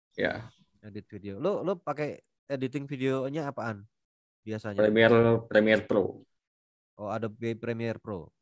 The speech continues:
Speaker 1: Iya.
Speaker 2: Itu yang gratisan apa yang bayar?
Speaker 1: Yang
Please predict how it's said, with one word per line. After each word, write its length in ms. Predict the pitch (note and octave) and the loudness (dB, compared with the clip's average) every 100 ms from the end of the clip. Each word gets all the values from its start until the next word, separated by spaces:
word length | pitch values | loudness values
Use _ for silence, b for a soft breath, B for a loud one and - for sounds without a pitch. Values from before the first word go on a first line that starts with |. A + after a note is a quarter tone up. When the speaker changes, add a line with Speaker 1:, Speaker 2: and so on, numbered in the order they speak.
| _ _ | _ _
Speaker 1:
Iya. 320 | G#2 F#2 - _ _ _ _ _ _ D#2+ _ _ | -2 -2 -4 _ _ _ _ _ _ -20 _ _
Speaker 2:
Itu 80 | A2+ | -6
yang 160 | B2 | -4
gratisan 480 | A#2+ A2+ G#2+ A2+ D#3 | 0 0 0 -4 -6
apa 240 | C#3 C3+ C3 | -4 -4 -4
yang 80 | |
bayar? 240 | A#2 B2+ G2+ _ _ _ _ _ _ _ _ _ _ _ - | -2 -2 -2 _ _ _ _ _ _ _ _ _ _ _ -2
Speaker 1:
Yang 320 | G#2+ G#2 G#2 | 2 2 2